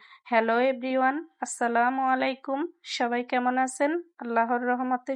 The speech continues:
সবাই ভালো আছেন। আমিও আল্লাহর রহমতে ভালো আছি।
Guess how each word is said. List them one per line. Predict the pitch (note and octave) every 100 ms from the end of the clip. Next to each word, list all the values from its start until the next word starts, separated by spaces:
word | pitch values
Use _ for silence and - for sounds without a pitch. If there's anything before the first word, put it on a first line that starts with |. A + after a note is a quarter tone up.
| -
সবাই | B3+ A#3+ A#3+
ভালো | A#3 A3 A3
আছেন। | A3 - G#3+ G#3+ - - - -
আমিও | A3+ A3+ A#3 B3
আল্লাহর | B3+ B3 B3 C4
রহমতে | C4 C4 C4 C4 B3+ C#4 D#4+ - - - -
ভালো | A#3+ A#3+ B3
আছি। | B3+ B3+ C#4